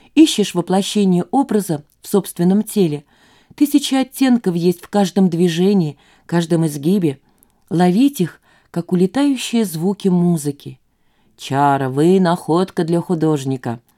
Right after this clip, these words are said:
«Находка», прервал Веду громкий бас.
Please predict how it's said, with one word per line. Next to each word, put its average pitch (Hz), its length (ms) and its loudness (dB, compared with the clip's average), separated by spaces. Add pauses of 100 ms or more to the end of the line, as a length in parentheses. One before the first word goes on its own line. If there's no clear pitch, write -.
(520)
«Находка», 175 1120 2 (480)
прервал 160 480 2
Веду 156 320 2
громкий 156 400 0
бас. 156 420 -2